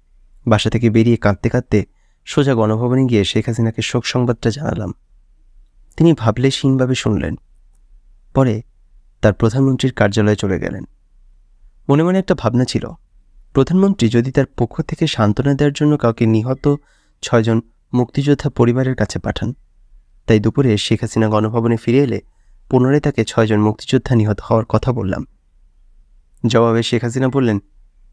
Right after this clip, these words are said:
"তাতে কি হয়েছে? প্রতিদিনই তো কত লোক মারা যাচ্ছে।"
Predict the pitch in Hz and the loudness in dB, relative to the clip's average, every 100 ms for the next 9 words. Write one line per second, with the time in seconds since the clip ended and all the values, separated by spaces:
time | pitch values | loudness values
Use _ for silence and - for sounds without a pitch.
0 | - 117 123 123 135 131 - - _ _ | -2 0 2 2 0 -2 -6 -12 _ _
1 | _ _ - 117 127 135 156 170 151 135 | _ _ -6 -2 2 4 4 4 0 0
2 | 123 113 107 101 95 - - | 0 0 0 0 -4 -8 -16